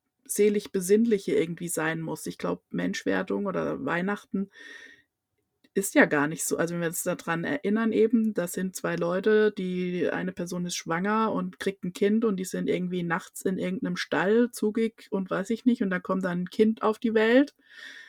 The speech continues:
Äh, wissen gar nicht so richtig, äh,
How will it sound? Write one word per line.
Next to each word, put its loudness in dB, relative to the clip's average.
Äh, 4
wissen 6
gar 4
nicht -2
so -2
richtig, 2
äh, 4